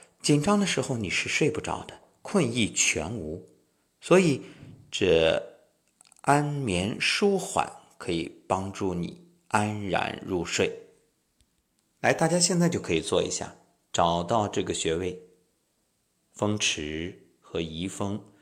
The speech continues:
连个线，然后这个中点的位置。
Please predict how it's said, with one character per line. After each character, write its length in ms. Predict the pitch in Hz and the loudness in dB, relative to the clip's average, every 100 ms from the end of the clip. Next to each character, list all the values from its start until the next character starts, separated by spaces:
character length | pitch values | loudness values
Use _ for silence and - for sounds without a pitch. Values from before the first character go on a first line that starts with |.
| _ _ _ _ _ _ _ | _ _ _ _ _ _ _
连 260 | 85 78 | -6 -4
个 80 | 90 | -4
线， 280 | 95 - 117 - _ _ _ _ | -4 -4 -6 -10 _ _ _ _
然 180 | 85 | -12
后 340 | 76 - - - - | -10 -8 -8 -10 -14
这 140 | - | -10
个 80 | - | -10
中 380 | - - 98 98 | -6 -4 -4 -4
点 240 | - - | -4 -4
的 80 | 82 | -4
位 160 | 85 85 | -4 -4
置。 240 | - - | -4 -6